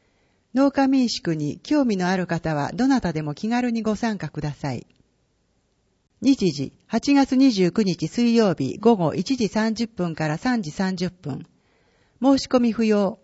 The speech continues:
都合の良い時間にお越しください。場所、豊品交流学習センター希望第二学習室。対象、市内在住者。非農家でも可能です。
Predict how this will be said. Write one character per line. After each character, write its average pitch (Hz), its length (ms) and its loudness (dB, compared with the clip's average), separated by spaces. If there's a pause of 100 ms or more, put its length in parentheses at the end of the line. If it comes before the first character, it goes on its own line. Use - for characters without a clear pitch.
(460)
都 - 200 -2
合 285 160 6
の 277 100 4
良 277 160 6
い 208 60 2
時 160 100 -8
間 165 260 -2
に - 200 -4
お 180 60 0
越 190 200 -2
し - 40 -14
く 190 100 -6
だ 180 120 0
さ 151 220 -4
い。 - 100 -8 (680)
場 196 160 0
所、 214 300 -4 (340)
豊 285 160 4
品 196 220 -2
交 226 260 2
流 226 160 2
学 208 200 -2
習 240 200 -2
セ 226 180 0
ン 185 80 -4
タ 147 160 -4
ー 143 80 -4
希 190 200 -6
望 196 340 0
第 247 240 2
二 247 100 0
学 220 260 -4
習 214 200 -2
室。 - 340 -12 (680)
対 226 220 2
象、 202 340 -2 (240)
市 - 160 -4
内 214 240 4
在 190 240 2
住 175 180 -2
者。 - 280 -10 (580)
非 - 160 -4
農 277 200 6
家 160 140 -2
で 151 120 -2
も 139 220 -4
可 160 200 -6
能 160 180 -2
で 143 140 -6
す。 - 200 -20